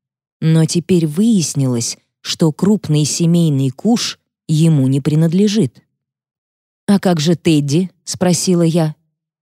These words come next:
«Кто получил бы опеку над ним?» Кэролайн хотела остаться единоличным опекуном,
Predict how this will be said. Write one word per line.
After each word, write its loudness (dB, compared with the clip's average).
«Кто -2
получил 0
бы 2
опеку 0
над 0
ним?» 0
Кэролайн 2
хотела 2
остаться -2
единоличным 2
опекуном, 0